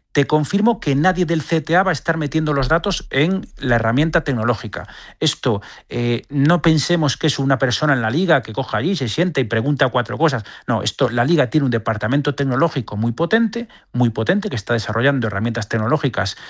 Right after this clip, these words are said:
muy potentes y se está haciendo un análisis, un estudio, eh, eh, va a haber unos parámetros muy, muy extensos y muy planificados de qué se va a pedir exactamente para, para que elija las jugadas y va a ser, eh, un proceso,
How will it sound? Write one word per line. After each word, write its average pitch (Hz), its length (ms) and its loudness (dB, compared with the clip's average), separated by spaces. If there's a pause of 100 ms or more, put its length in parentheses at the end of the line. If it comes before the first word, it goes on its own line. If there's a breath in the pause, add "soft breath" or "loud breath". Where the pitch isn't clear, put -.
(160 loud breath)
muy 131 300 4
potentes 185 580 0 (240 loud breath)
y 185 140 4
se 160 140 0
está 135 240 0
haciendo 143 340 0
un 117 100 0
análisis, 170 600 0
un 120 120 0
estudio, 196 640 2 (300 loud breath)
eh, 117 320 0
eh, 117 280 0 (220 loud breath)
va 127 140 4
a 143 40 6
haber 143 140 -2
unos 135 240 -4
parámetros 127 800 2
muy, 147 380 2
muy 147 280 4
extensos 135 880 0
y 113 60 0
muy 139 160 4
planificados 135 880 0 (260 loud breath)
de 123 200 2
qué 170 140 4
se - 160 0
va 147 100 4
a 127 60 0
pedir 139 200 0
exactamente 127 800 -2 (320 loud breath)
para, 113 320 2
para 113 240 2
que - 80 -4
elija 131 260 0
las 139 120 0
jugadas 151 440 2 (240 loud breath)
y 113 120 -4
va 120 80 0
a - 20 -2
ser, 156 440 2
eh, 113 260 -6 (240 loud breath)
un 156 120 4
proceso, 170 720 2